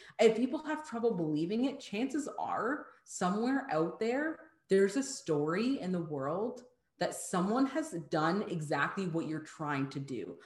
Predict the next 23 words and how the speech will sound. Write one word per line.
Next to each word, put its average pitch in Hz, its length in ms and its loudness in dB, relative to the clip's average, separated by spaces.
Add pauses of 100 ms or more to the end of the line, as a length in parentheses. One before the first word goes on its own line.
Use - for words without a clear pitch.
whether 185 240 4
it 165 80 0
be 185 100 0
manifesting 147 720 -2
a 139 40 -4
house, 214 480 2
whether 170 260 4
it 170 140 0
be 170 240 -4 (160)
some 196 200 -2
impossible 180 760 4
situation 196 640 2
of 160 200 0 (240)
people, 190 400 4
you 202 80 2
know, 175 240 6
like, 170 400 0
for 202 120 4
me, 233 220 8
like, 170 300 2 (200)
you 196 100 4
know, - 80 2
I 185 280 8